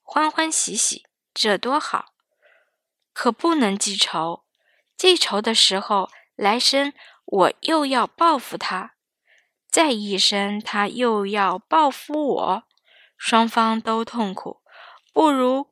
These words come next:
我现在忍受这个苦痛，一笔勾销，这多自在！引述结束。业力往往从最在乎的地方下手，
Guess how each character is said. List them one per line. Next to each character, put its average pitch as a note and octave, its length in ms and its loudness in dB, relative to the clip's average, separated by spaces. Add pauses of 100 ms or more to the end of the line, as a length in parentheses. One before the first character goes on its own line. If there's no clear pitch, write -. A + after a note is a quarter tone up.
我 F3+ 240 -4
现 A#3+ 300 0
在 A3 320 -2
忍 F3+ 260 -8
受 G3+ 360 0
这 G#3 240 -4
个 F3+ 180 -4
苦 - 260 -14
痛， G3+ 300 -2 (400)
一 A3+ 140 -6
笔 G3 200 -10
勾 A#3+ 220 -2
销， A#3+ 400 -2 (480)
这 B3+ 260 4
多 C#4+ 360 0
自 C#4 280 -6
在！ - 300 -8 (540)
引 - 220 -8
述 F#3+ 300 0
结 D#3+ 300 -6
束。 A3+ 320 0 (1300)
业 C4+ 200 2
力 A3+ 240 2
往 G3 320 2
往 G3+ 320 0
从 F#3 420 -4
最 C#4+ 240 -2
在 A3 220 -2
乎 G#3+ 240 -6
的 G3+ 160 -4
地 A3 240 -6
方 A3+ 280 0
下 B3+ 300 0
手， - 340 0